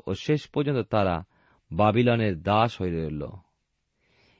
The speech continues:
ঈশ্বরের ব্যবস্থা উত্তম। তিনি কেবল আমাদের সৃষ্টি করেননি, কিন্তু মানুষকে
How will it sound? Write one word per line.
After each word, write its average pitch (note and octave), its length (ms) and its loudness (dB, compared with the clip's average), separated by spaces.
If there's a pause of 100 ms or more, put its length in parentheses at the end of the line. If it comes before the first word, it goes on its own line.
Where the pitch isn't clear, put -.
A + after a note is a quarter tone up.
(240)
ঈশ্বরের G3+ 400 4
ব্যবস্থা C3+ 500 6
উত্তম। G2 640 0
তিনি B2 200 -6
কেবল D3+ 240 0
আমাদের B2+ 400 0
সৃষ্টি - 460 -8
করেননি, B2+ 440 -2
কিন্তু G2 320 -8
মানুষকে F2+ 600 -6